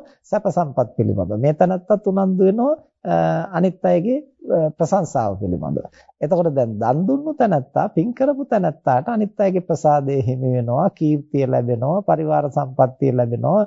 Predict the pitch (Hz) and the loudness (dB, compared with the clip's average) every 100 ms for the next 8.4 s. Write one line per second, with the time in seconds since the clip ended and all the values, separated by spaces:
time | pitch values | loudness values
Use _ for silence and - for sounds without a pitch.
0 | - - - 143 156 165 147 120 135 143 | -4 -20 -2 0 0 0 -2 -2 -4 -2
1 | 190 196 190 131 113 113 208 262 _ _ | -2 -2 0 -2 0 -2 -2 -4 _ _
2 | 160 165 120 127 247 330 185 123 123 127 | 0 2 2 0 -2 -2 -2 0 -2 -2
3 | - _ _ - 147 190 240 254 254 233 | -6 _ _ -4 0 2 0 0 -2 0
4 | 233 226 233 226 247 320 262 240 220 285 | 0 0 -2 0 0 2 2 0 0 0
5 | 330 269 247 - 233 254 392 269 190 143 | 2 2 0 -2 -2 0 -2 -2 -2 0
6 | 107 110 151 151 143 202 330 359 320 175 | -2 -2 0 2 0 -4 -2 0 0 -2
7 | 139 139 131 78 110 175 - 247 254 247 | -2 0 -2 -2 0 -2 0 0 2 0
8 | 240 233 226 - | 0 0 0 -2